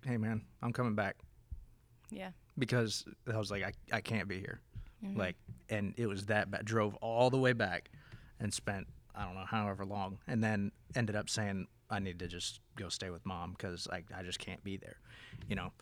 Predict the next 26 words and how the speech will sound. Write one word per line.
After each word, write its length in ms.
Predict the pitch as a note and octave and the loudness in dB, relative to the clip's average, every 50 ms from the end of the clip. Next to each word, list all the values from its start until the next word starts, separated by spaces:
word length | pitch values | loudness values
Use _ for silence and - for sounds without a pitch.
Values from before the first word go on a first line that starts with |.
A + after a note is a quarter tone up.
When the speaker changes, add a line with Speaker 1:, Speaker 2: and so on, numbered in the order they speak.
| - - - | -20 -12 -2
Speaker 1:
So 320 | - D3 B2 A#2 A2+ G#2+ - - | 2 4 6 6 4 2 0 -2
it's 140 | C3 - - | 0 2 4
a 40 | B2+ | 4
wild 400 | A#2+ A#2+ A#2+ A#2+ A2+ A#2 G#2+ - | 6 8 10 10 10 8 6 6
thing 320 | - A2+ A2+ A2 G#2+ G#2 - - - - - - B2 | 6 8 10 10 10 8 6 2 -10 -20 -12 -6 2
being, 420 | A2+ A#2 G#2+ G#2 G2+ G2+ G2+ G2 - - - - - - - | 6 6 8 8 6 6 4 2 -2 -4 -16 -16 -12 -4 -4
or 60 | A2 | -4
feeling 420 | - - C#3+ C3 B2 A#2+ A#2 G#2+ - | 0 6 8 8 8 8 6 4 4
unsafe 580 | A2 A2+ G#2+ G#2+ - - G#2+ A2 G#2+ G2+ - - | 4 4 6 6 6 4 4 4 2 2 0 -2
and, 240 | G#2+ G2+ F#2+ F#2+ - - - - - - - - | 0 0 0 -2 -4 -8 -12 -20 -20 -18 -14 -12
uh, 200 | - - - - - - - - | -12 -12 -12 -12 -12 -12 -2 2
uncomfortable 600 | B2 A#2+ A2 - - B2 A#2 - - A2+ G#2+ G#2 | 4 4 4 4 4 2 2 4 2 2 2 4
in 60 | G2+ | 2
your 180 | F#2+ F2+ F2 - | 2 2 0 2
own 380 | G#2+ G#2+ G#2 G#2 G2 F#2+ F#2+ - - - - - - - - - - - - | 2 4 4 2 2 0 -4 -8 -12 -20 -20 -20 -20 -20 -20 -20 -20 -10 -4
space, 680 | - - - - A2+ A2 A2+ A#2 A#2 - - - - - - - _ - | 0 0 2 4 4 4 6 6 4 2 2 0 0 -4 -8 -16 _ 2
you 120 | B2 A2+ | 2 2
know, 140 | G#2 F#2+ F#2 | 2 2 0
Speaker 2:
Mm-hmm. 180 | F#2+ F#2 G2 | -2 -4 -2
Speaker 1:
the 180 | G#2 G2+ G2 F2+ - | -2 -2 -2 -4 -4
home 580 | - - - - B2+ A#2+ A#2 A#2+ B2 C3+ C3+ B2+ C#3 | -4 -4 2 4 6 6 8 6 6 6 4 4 2
that 220 | A2+ A2 G#2 - - - - - | 0 0 0 -2 -4 -10 -10 -6
I 240 | A2+ A2 G#2+ A2 A2+ - | -6 -4 0 0 -2 0
own, 360 | G#2 G2 G2+ G#2+ A2 A2+ A#2 - - - - - - - - - - - - - - - | 0 -2 -2 0 0 0 0 -2 -6 -18 -18 -18 -18 -20 -20 -20 -20 -20 -20 -20 -8 -2
uh, 260 | - G#2 F#2 F2 E2+ - _ - _ - - | 0 0 0 0 -4 -6 _ -16 _ -10 -6
and 320 | A2 G#2 F#2+ F#2 F2 F#2+ | -4 -4 -2 -2 -4 -6